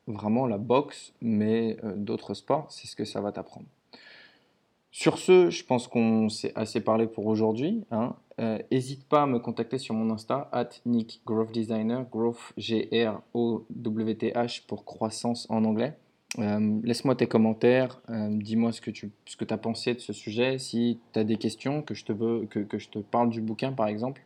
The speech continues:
euh, que je te donne le titre, ou simplement si tu veux qu'on parle d'autre chose la prochaine fois, qui est un sujet qui te tient à cœur, hésite pas, hésite pas à le partager avec tes potes aussi, parce que ça peut t'aider, mais ça peut peut-être aider un de tes potes à toi. Euh, et puis, <laughs> on sait jamais, peut-être que la prochaine fois, vous serez deux à écouter ce podcast,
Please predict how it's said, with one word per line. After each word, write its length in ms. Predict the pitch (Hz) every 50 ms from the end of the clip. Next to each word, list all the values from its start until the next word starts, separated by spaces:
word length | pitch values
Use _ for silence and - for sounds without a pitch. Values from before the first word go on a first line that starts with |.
| _ _ 120
euh, 120 | 113 107
que 100 | - 110
je 80 | 104 -
te 100 | - 107
donne 120 | 107 107
le 80 | 104 101
titre, 340 | - - 139 131 131 - - -
ou 80 | 120
simplement 480 | - - 123 113 - 113 117 120 131 131
si 60 | 131
tu 120 | - -
veux 100 | 107 104
qu'on 180 | 104 - 110 107
parle 340 | 107 - _ 139 131 135 131
d'autre 180 | 127 127 120
chose 240 | - - 131 127 120
la 100 | 113 113
prochaine 340 | - - 117 110 - 117 107
fois, 300 | - - 123 131 160 147 131
qui 100 | - 107
est 40 | 104
un 60 | 104
sujet 280 | - - 104 107 113
qui 120 | 113 - 104
te 80 | -
tient 100 | - 107
à 80 | 104 101
cœur, 280 | - - 120 131 143 143 - - - - - _ _ _ _ _
hésite 240 | - 123 117 117 -
pas, 160 | - 120 131
hésite 160 | 135 120 117 -
pas 100 | 131 123
à 20 |
le 80 | 120 -
partager 360 | 113 - - 117 113 107 117
avec 160 | 113 110 -
tes 100 | - 107
potes 240 | - 131 139 135 -
aussi, 220 | 113 - - 151
parce 220 | - - 104 - -
que 200 | - 110 107 -
ça 200 | - - - 117
peut 180 | 101 - - 117
t'aider, 280 | - 113 110 107 120 123
mais 100 | 123 113
ça 140 | - 101
peut 160 | - - 107 104
peut-être 260 | - - 120 113 117
aider 200 | 113 110 113 113
un 100 | 113 110
de 60 | 107
tes 120 | 107 117
potes 260 | 104 - 120 117 117 -
à 60 | 101
toi. 260 | - 113 113 131 - - -
Euh, 220 | 104 101 98 98 98 104 - - - -
et 100 | 113 113
puis, 400 | 107 - - - - 117 123 120 -
<laughs> 160 | 131 - -
on 100 | 147 127
sait 200 | 117 - - 131
jamais, 260 | 113 117 131 151 160 135
peut-être 300 | 127 120 - 117 - -
que 60 | 110
la 100 | 113 107
prochaine 260 | - 117 104 113 107
fois, 120 | - 135
vous 140 | 131 117 107
serez 260 | 101 - - 113 104
deux 360 | 104 104 104 104 147 156 156 135
à 60 | 117
écouter 300 | 110 - - 113 - 107
ce 80 | -
podcast, 520 | - 113 - - - 143 160 - - -